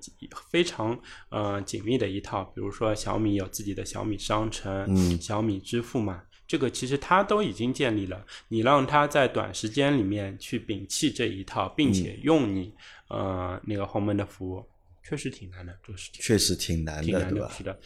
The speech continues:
Speaker 1: 因为其实这东西还涉及一定的利益在里面。
Speaker 2: 嗯。那说实话，如果这样分析的话，这套鸿蒙的手机的操作系统啊，
Speaker 1: 嗯。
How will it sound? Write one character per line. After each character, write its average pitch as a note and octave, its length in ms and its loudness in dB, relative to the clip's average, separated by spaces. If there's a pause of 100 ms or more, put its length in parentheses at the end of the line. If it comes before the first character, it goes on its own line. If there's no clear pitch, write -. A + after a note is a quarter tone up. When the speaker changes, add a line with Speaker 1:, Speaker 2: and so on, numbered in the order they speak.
(160)
Speaker 1:
因 D#3+ 120 6
为 F#3+ 100 8
其 E3 180 0
实 D#3+ 120 2
这 D#3+ 200 6
东 A#2 220 4
西 G2+ 220 -8
还 G2 180 -8
涉 B2+ 220 4
及 G2 240 0
一 F#2 140 -6
定 E3+ 220 8
的 G2 100 4
利 G2 260 2
益 F2 80 -6
在 F#2 180 -12
里 F2+ 80 -14
面。 F2+ 120 -14 (100)
Speaker 2:
嗯。 - 100 -14 (520)
那 F#2 320 2
说 A2+ 160 0
实 G#2+ 120 2
话， G2+ 360 2 (160)
如 F#2+ 120 -6
果 G2 100 0
这 A#2+ 160 2
样 G#2+ 100 4
分 G2 180 2
析 - 140 -2
的 - 80 -6
话， F2+ 220 -4
这 - 140 -6
套 F#2 340 2
鸿 F#2 260 -2
蒙 F#2 140 0
的 F#2 500 2
手 F2 320 2
机 - 160 2
的 - 80 2
操 - 160 4
作 F2+ 140 -2
系 E2 140 -6
统 - 200 -10
啊， - 140 -16 (160)
Speaker 1:
嗯。 G2+ 200 -6